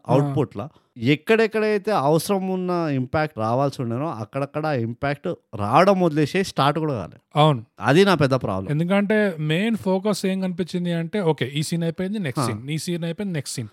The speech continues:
Speaker 2: ఇంకా కొట్టుకుంటూ
Speaker 1: నేను
Speaker 2: పోవాలి
Speaker 1: అది
Speaker 2: అంతే
Speaker 1: కూడా
Speaker 2: ఇట్లా.
Speaker 1: చెప్తా. ఆ సీన్ ఉన్నది చూడు, ఎక్కడైతే ఈ పోలీసు వాళ్ళు, అదే ఆర్మీ వాళ్ళు, "చంపేస్తాం, చంపేస్తాం, షూట్ చేస్తాం,
Speaker 2: రైట్.
Speaker 1: వన్, టూ, త్రీ" అని లెక్క పెడుతుంటారా,
Speaker 2: రైట్.
Speaker 1: శ్రీనివాస్ కూర్చొని అటు ఇటు ఆలోచిస్తుంటాడు.
Speaker 2: మ్మ్.
Speaker 1: నీకు అర్థమైపోతుంది వీడు ఏదో ప్లాన్ వేస్తున్నాడని.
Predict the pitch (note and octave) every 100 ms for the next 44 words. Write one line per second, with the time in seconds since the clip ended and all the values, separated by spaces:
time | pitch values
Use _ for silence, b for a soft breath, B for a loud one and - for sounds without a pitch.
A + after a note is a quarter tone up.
0 | - F3+ F3 - D#3 G3+ G3+ E3 D#3+ F#3+
1 | F3 F3 F#3+ G3+ D#3+ A2+ C3+ D3+ D#3 -
2 | F#3+ F#3+ F3 D3 B2 A#2+ A#2 D3+ D#3+ D#3+
3 | D#3+ C#3+ C#3+ D3 C#3+ D#3 D3 B2 G#2+ F#2
4 | F3 D#3+ C#3+ C3 C#3+ D#3+ D#3+ C#3+ C#3 C3+
5 | D3+ - D#3 C3+ C3+ D3 - D3 C#3+ -
6 | D3 D3+ C3+ B2 B2 C3 E3+ F3 D3+ C3
7 | F3 E3+ D#3+ F3 E3+ D#3 D3 D#3 D3+ C#3+
8 | C3 G#2+ B2 G3 D3 B2 - _ - E3
9 | G3 A3+ F3+ F#3+ G#3+ D#3+ F#3 F#3 D#3+ D3+
10 | D#3+ E3+ - C3 A#2 G2+ - - D3+ C#3+
11 | F#3 D3 E3+ G3+ F3+ E3+ C#3+ C#3 C#3 D#3
12 | D3+ C3 C#3+ - C3+ A#2 F#2